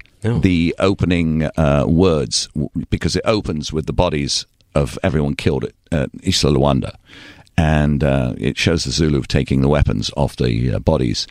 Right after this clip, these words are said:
Speaker 2: And he is reading this letter from the, uh,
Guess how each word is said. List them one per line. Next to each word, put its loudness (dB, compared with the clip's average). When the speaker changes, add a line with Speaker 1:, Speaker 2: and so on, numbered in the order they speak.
Speaker 2:
And 2
he 2
is -2
reading 0
this 0
letter 2
from 0
the, 2
uh, 4